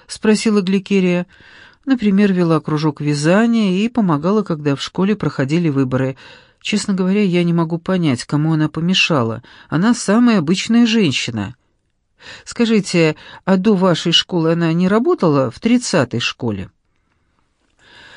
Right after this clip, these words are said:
Директор сосредоточенно дослушал Гликерию, потом вскочил со своего места и подошёл к большому шкафу. «Сейчас посмотрю», — добавил он, возвратившись на своё место с нужной папкой.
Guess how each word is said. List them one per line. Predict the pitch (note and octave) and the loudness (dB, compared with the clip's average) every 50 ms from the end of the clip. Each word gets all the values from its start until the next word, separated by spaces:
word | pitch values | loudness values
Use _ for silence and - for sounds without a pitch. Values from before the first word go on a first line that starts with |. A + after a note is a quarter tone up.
| - - - | -20 -16 -10
Директор | D3+ D3+ F#3+ G#3+ A#3+ D#4 D#4 - D#4+ D4 B3+ | -2 2 2 4 4 2 0 2 0 -2 -2
сосредоточенно | - - B3+ A#3+ - A#3 A#3 G#3+ G#3+ A3 A3+ - D#4 D4 - - B3+ A#3 A3+ | 0 0 0 0 0 0 0 2 2 2 2 2 0 0 2 2 2 2 2
дослушал | F#3 F3+ G#3+ G#3+ G#3 - - G#3+ G#3 - - G3+ F#3 F3 | 2 2 2 2 2 0 0 2 0 2 0 -2 -2 0
Гликерию, | D#3+ F3+ F#3 G3 F#3 - - D4 D#4 C#4+ C#4+ B3+ - | 0 2 2 2 2 2 2 2 4 4 4 2 2
потом | - G3+ - B3 B3 | -2 -2 -2 0 -2
вскочил | G#3+ - - A3+ G#3+ - - A3+ F#3+ | -2 -2 -2 -2 -2 0 0 -2 -2
со | - G3+ F#3 | -2 -2 -4
своего | - F#3+ F#3+ F#3+ F3+ F3+ | -2 0 0 0 2 2
места | F#3 G#3 B3+ D4 D4 - - G#3+ | 2 2 2 2 0 0 -2 -2
и | |
подошёл | G3 - E3+ F3 F3 - - C4+ C4 G#3 | -2 0 0 0 0 0 0 0 0 0
к | |
большому | E3+ F#3 F3+ F3+ - - A#3 A3+ A3+ | 0 0 0 0 0 0 2 2 2
шкафу. | - - - F#3 D3 C3+ - - D3 C3+ - - - - - _ _ _ _ | 0 -2 -2 0 0 0 0 -2 -6 -6 -6 -10 -20 -20 -20 _ _ _ _
«Сейчас | _ - - F#3+ - - E3 D#3 C#3+ D#3+ F#3 - | _ -6 -6 -4 -4 0 -2 0 0 0 -2 -4
посмотрю», — | - - A#3+ - G#3+ F#3+ E3 D3+ - D3 E3+ F3+ | -4 -6 -4 -2 0 0 0 0 0 -2 -2 0
добавил | E3+ F#3 F3 F3+ F3+ F3 F3 F3 F3 | 0 0 0 2 0 2 2 0 0
он, | F3 F3 E3+ E3 - - - - - - - _ _ - | 0 0 -2 -2 -6 -14 -20 -20 -20 -20 -20 _ _ -2
возвратившись | E3+ G#3 F#3 F#3 G3 G3+ G3+ G3 - - G#3+ F#3+ - - F#3+ - - | 0 0 0 2 2 2 2 2 2 0 -2 -2 0 -2 -2 0 0
на | F#3 F3+ | 0 -2
своё | - - F3+ F3 E3+ E3+ | 0 0 0 2 2 2
место | F3 F#3+ A3+ B3 A#3+ - - F#3+ | 2 2 2 0 0 0 -2 -2
с | F#3 - | -2 0
нужной | G3 G3 F#3+ F3 F3+ F#3+ F#3 | 0 0 2 2 2 2 0
папкой. | F#3 - D3 B2+ B2 - - B2 A#2 A2 A#2 | 2 0 0 0 0 -4 -8 -8 -8 -8 -10